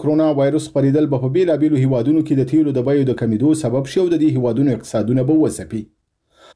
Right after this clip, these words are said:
بل خوا د سعودي عربستان د انرژۍ وزیر عبدالعزیز بن سلمان ویلي، د نړۍ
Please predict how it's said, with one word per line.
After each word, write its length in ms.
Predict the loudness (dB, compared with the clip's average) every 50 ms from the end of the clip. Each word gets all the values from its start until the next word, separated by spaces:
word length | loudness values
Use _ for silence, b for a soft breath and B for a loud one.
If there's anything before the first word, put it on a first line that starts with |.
| -2 -2
بل 140 | -2 0 0
خوا 160 | 0 0 0 -2
د 100 | -2 0
سعودي 240 | 0 0 2 2 2 2
عربستان 440 | 0 0 -2 -2 0 0 0 2 2
د 100 | 0 0 0
انرژۍ 320 | 0 -2 0 0 0 2 2 0
وزیر 260 | 0 0 0 0 0 0
عبدالعزیز 580 | -2 -2 -2 -2 0 0 -2 -2 -2 -4 -2 -2 -2
بن 100 | -2 -2 -2
سلمان 400 | -2 -2 0 0 0 0 0 0
ویلي، 300 | 0 0 2 2 0 0
د 120 | 0 0 0
نړۍ 220 | 0 0 2 0